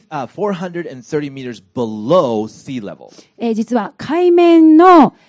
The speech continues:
Speaker 2: え、さらに四百三十メートル下から、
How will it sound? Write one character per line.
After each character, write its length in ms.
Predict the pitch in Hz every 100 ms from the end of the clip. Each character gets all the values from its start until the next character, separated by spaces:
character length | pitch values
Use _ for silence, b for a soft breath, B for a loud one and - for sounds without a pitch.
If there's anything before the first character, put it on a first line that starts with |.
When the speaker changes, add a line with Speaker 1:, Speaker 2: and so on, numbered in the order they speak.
| _ -
Speaker 2:
え、 80 | 170
さ 180 | 254
ら 140 | 403 381
に 340 | 277 302 254
四 240 | 254 359 294
百 300 | 285 262 233
三 340 | 285 339 349
十 240 | 330 349
メ 200 | 339 349
ー 40 | 330
ト 140 | 302
ル 160 | 285 277
下 320 | - - 359
か 180 | 359 359
ら、 300 | 392 415